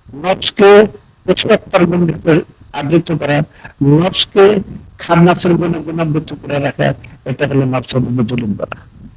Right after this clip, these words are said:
এটা থেকে মুক্তি পাইলেই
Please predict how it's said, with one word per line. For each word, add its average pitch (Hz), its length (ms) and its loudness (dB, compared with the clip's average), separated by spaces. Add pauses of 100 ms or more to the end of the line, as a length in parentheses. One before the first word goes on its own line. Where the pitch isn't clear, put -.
(1600)
এটা 160 160 -8
থেকে 175 300 -6
মুক্তি 170 380 -8 (140)
পাইলেই 185 520 0